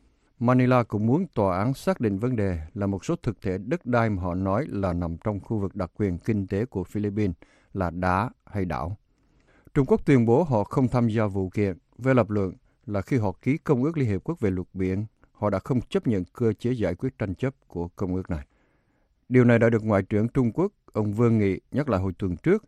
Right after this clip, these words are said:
khi ông diễn thuyết tại Trung tâm Nghiên cứu Chiến lược và Quốc tế ở Washington. Ông Vương Nghị cũng nói, Philippines đã không tuân hành luật lệ quốc tế khi không chịu họp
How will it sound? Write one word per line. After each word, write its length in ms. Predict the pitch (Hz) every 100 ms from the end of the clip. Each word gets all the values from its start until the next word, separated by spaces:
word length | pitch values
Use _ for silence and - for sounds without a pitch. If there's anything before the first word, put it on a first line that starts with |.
| _
khi 140 | 127
ông 220 | 107 104
diễn 220 | 92 98 113
thuyết 320 | 165 196 -
tại 140 | 95
Trung 200 | 87 101
tâm 200 | 104 101
Nghiên 200 | 104 98
cứu 160 | 92 110
Chiến 220 | - 127 127
lược 200 | 92 -
và 100 | 85
Quốc 200 | 131 -
tế 240 | - 98 117
ở 120 | -
Washington. 560 | 87 92 90 98 82 85 71 _ _ _ _ _ _ _ _ _
Ông 160 | - 120
Vương 200 | 123 113
Nghị 120 | 104
cũng 240 | 92 95 101
nói, 300 | 95 107 170 _ _
Philippines 580 | - 131 135 127 127 95
đã 120 | 101
không 220 | - 156 127 -
tuân 200 | 143 117
hành 240 | 107 95
luật 120 | 98
lệ 100 | 92
quốc 160 | 90 139 -
tế 220 | 107 123
khi 120 | - 135
không 200 | 127 110
chịu 260 | - 92
họp 180 | 87 92